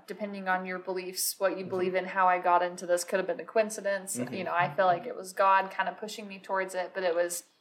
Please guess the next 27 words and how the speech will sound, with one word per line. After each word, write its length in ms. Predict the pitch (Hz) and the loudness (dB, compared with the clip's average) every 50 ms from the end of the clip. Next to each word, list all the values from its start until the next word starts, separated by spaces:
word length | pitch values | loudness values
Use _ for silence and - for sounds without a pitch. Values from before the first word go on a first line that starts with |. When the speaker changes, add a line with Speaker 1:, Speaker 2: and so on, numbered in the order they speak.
| _ _ _ _ _ _ - | _ _ _ _ _ _ -6
Speaker 1:
a 60 | - | -6
conversation 760 | 190 - 214 214 214 214 214 214 - 196 196 185 - 202 196 - | 0 4 6 6 6 4 -2 -2 -4 -4 -6 -6 -2 2 4 4
that 100 | - 185 | 6 6
I 100 | 185 190 | 4 2
had 320 | - 185 180 180 175 - | 2 2 2 2 2 0
with 120 | - 180 - | -2 -6 -8
a 40 | - | -6
coworker, 760 | - - 226 214 196 190 180 180 180 - 170 175 180 180 - | 0 2 2 2 2 2 0 -2 -2 -4 -4 -4 -4 -4 -6
Speaker 2:
Mm-hmm. 220 | 226 214 - 208 214 | -8 -14 -12 -8 -6
Speaker 1:
which 160 | 196 190 185 | -6 -6 -6
started 800 | - - - - 214 202 202 202 190 190 185 180 180 180 180 185 | -6 -4 0 4 6 6 6 6 4 4 2 2 2 2 -2 -4
with 160 | 180 185 185 | -4 -6 -4
a 60 | 185 190 | -4 -4
speech 400 | - - - 269 262 262 - - | -4 -4 -4 -6 -8 -6 -2 0
I 100 | 190 180 | 2 2
was 140 | 180 180 180 | 2 2 0
giving. 340 | - 185 175 180 190 190 185 | -4 -6 -4 -4 -4 -6 -4
It 100 | 190 202 | -4 -2
was 120 | 202 196 | -2 -2
a 60 | 185 185 | -4 -4
persuasive 640 | - 240 247 240 - 247 226 240 233 - 247 233 | 0 0 0 2 2 2 2 0 0 -2 -4 -6
speech 340 | - - - 208 208 202 - | -6 -6 -6 -8 -8 -8 -8
for 120 | - 208 | -10 -8
college, 500 | 202 - 196 185 185 185 185 180 180 180 | -2 2 2 2 2 2 -2 -4 -6 -8
and 100 | 180 175 | -10 -8
it 140 | 180 160 - | -8 -6 -2
was, 360 | 180 180 175 180 175 - - | 0 0 0 0 -2 -6 -10